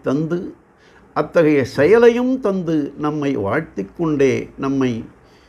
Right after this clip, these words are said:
வாழ்வித்து கொண்டே இருப்பவன் முருகன் என்பதை உணர்வதற்கு இச்செய்யுள் மிகச்சிறந்த பாடலாகும்.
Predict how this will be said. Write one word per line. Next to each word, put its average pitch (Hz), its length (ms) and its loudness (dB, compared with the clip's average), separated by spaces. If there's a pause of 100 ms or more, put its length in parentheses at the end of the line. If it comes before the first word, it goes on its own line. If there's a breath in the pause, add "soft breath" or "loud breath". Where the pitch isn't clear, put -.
(580 soft breath)
வாழ்வித்து 214 760 2
கொண்டே 170 420 0
இருப்பவன் 143 800 -2
முருகன் 190 560 0
என்பதை 131 640 -2
உணர்வதற்கு 131 880 -2 (120)
இச்செய்யுள் 131 680 -4
மிகச்சிறந்த 190 960 -2
பாடலாகும். - 720 -6